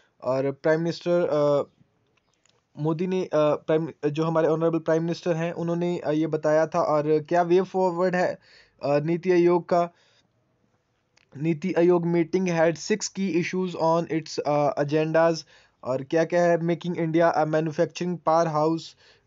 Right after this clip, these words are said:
re-imaging agriculture, और उसके बाद improving physical infrastructure, देश के अंदर इम्प्रूव करना, accelerating human resources development,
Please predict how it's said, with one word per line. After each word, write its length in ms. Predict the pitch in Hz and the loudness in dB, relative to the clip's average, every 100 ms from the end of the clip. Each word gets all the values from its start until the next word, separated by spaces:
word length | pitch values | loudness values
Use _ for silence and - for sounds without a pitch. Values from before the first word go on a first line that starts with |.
| 135 | -2
re-imaging 760 | 160 190 170 175 151 175 180 147 | 0 0 0 -2 -2 -2 -2 -2
agriculture, 800 | 156 165 156 165 - 175 175 170 _ _ - | -2 -2 0 -2 0 0 0 -2 _ _ -8
और 140 | 135 | -6
उसके 200 | 143 - | -4 -4
बाद 240 | 151 151 151 156 | 0 0 -2 -8
improving 580 | 156 170 175 185 180 180 - 170 | -4 -2 0 0 0 -6 -6 -4
physical 460 | 170 175 202 196 | -4 -2 0 0
infrastructure, 640 | 175 156 165 156 156 175 165 | 0 -2 -4 -4 -6 -6 -4
देश 220 | 160 160 | -2 -4
के 140 | - | -4
अंदर 240 | 165 156 160 | -4 -2 -4
इम्प्रूव 300 | 156 160 156 | -4 -6 -6
करना, 440 | 156 147 147 151 | -4 -4 -2 -4
accelerating 680 | 139 - 156 151 156 151 165 139 | -4 -6 -4 0 -2 -2 -6 -6
human 340 | 156 160 175 175 | -8 -4 -4 -2
resources 600 | 160 160 151 - 147 - | -4 -4 -6 -6 -10 -8
development, 580 | 139 143 143 151 156 | -6 -6 -6 -4 -6